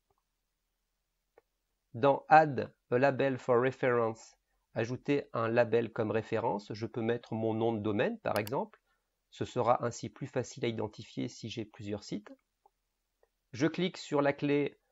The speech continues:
pour la copier. Voilà.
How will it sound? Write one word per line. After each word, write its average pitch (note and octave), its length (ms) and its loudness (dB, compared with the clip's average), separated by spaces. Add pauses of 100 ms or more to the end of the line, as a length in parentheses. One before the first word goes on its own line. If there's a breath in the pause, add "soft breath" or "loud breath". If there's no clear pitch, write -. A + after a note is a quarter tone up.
(260)
pour F#3+ 140 2
la E3+ 100 6
copier. - 500 -4 (840)
Voilà. G#2 440 0